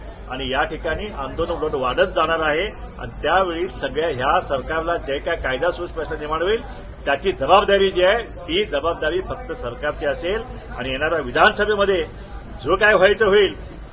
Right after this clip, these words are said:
पण जो ओबीसी की हित की बात करेगा, वही इस राज्य में राज्य करेगा, असा निर्णय जो आहे, तो ह्या सगळ्या आंदोलनाच्या माध्यमातून आम्ही केलेला आहे.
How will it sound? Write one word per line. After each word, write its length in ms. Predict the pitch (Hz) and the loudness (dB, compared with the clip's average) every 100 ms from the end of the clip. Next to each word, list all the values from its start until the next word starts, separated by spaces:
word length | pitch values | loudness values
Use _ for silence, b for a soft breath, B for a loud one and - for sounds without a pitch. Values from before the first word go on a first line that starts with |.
| - | -2
पण 200 | 156 196 | 2 2
जो 260 | 127 131 180 | 0 4 6
ओबीसी 500 | 175 139 190 214 226 | 6 2 -2 0 -2
की 160 | 233 | 0
हित 100 | 214 226 | 0 0
की 100 | 247 | 6
बात 160 | 233 214 | 8 8
करेगा, 560 | 226 214 208 196 160 147 - - - 98 | 6 2 4 6 6 2 -8 -14 -12 -4
वही 400 | 127 233 247 202 | 0 2 2 -2
इस 120 | 196 | -2
राज्य 320 | 180 175 170 | 2 2 0
में 160 | 180 269 - | -2 -2 -2
राज्य 320 | 127 175 190 196 | 4 4 4 2
करेगा, 360 | 190 185 240 | 0 0 0
असा 160 | 185 170 | 0 -2
निर्णय 440 | - 135 208 269 | -4 2 10 10
जो 100 | 254 | 10
आहे, 180 | 233 190 - - - - | 6 4 0 -10 -14 -2
तो 100 | 165 | 0
ह्या 240 | 151 185 | 4 4
सगळ्या 280 | 226 185 196 | 4 4 4
आंदोलनाच्या 360 | 175 175 180 180 | 4 2 0 0
माध्यमातून 580 | 165 165 165 170 226 233 - - - | 0 -2 -2 0 -2 -2 -8 -10 -6
आम्ही 180 | 135 | -6
केलेला 360 | 156 147 165 185 | -4 0 2 4
आहे. 160 | 208 | 4